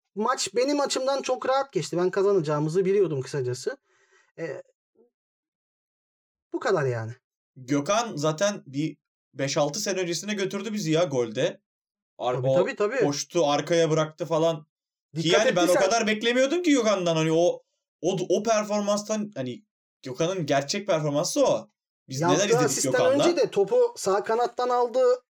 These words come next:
Speaker 1: Orta sahanın merkezinden sola doğru sürdü. Dört beş kişiyi geçti. Lan dedik, "Hadi kale bu tarafta." falan. İki bin on dört, iki bin on beş yıllarını yaşattı bize orada. Ee, golde de çevirdi falan, aldı verdi, asistini yaptı.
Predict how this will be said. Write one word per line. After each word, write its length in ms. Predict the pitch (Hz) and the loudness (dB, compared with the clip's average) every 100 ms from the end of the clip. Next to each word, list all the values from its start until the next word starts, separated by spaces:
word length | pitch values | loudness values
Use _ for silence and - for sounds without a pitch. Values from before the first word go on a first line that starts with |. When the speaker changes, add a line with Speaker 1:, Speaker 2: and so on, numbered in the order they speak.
| _ _ _ _ _ _ _ _ | _ _ _ _ _ _ _ _
Speaker 1:
Orta 300 | 156 180 185 214 | -2 -2 -2 -2
sahanın 320 | 233 233 208 | 0 2 2
merkezinden 640 | 190 190 214 196 226 226 | 2 2 0 0 0 0
sola 280 | - 202 214 | 2 2 4
doğru 240 | 226 226 | 2 2
sürdü. 400 | - 226 208 240 185 | 0 -4 -2 -2 0
Dört 240 | 185 - | 0 -2
beş 140 | 226 | -8
kişiyi 280 | - 196 233 | -6 -8 -4
geçti. 400 | 220 226 - 233 | 0 0 -2 0
Lan 240 | 208 214 196 | 0 0 0
dedik, 220 | 214 220 | -2 -2
"Hadi 180 | 233 196 | -2 0
kale 240 | 208 226 | 0 0
bu 60 | 247 | 0
tarafta." 400 | 254 240 - 220 | 0 0 -2 -2
falan. 300 | 240 285 294 - - - - | 0 0 -2 -18 -20 -20 -12
İki 220 | 170 233 | -6 0
bin 60 | 262 | 2
on 180 | 269 | 2
dört, 160 | 254 247 | 2 0
iki 200 | 214 226 | -4 -4
bin 80 | 240 | -2
on 180 | 247 254 | 0 0
beş 160 | 240 233 | 0 0
yıllarını 360 | 233 233 262 | 0 0 2
yaşattı 460 | 269 - 175 - 175 | 0 0 -2 -2 -2
bize 180 | 170 170 | 0 0
orada. 340 | 175 208 320 - _ _ _ - | 0 0 -2 -6 _ _ _ -4
Ee, 40 | 180 180 180 170 | 0 2 2 2
golde 380 | 165 190 208 220 | 2 2 2 2
de 120 | 208 | 0
çevirdi 440 | - 202 196 190 | 0 2 2 0
falan, 260 | 202 208 196 | -2 0 0
aldı 320 | 185 190 190 | 0 2 2
verdi, 260 | 202 185 180 | 2 0 -2
asistini 460 | 170 180 - 214 | -4 -6 -8 -2
yaptı. 460 | 185 135 - 247 | 0 -2 -6 -8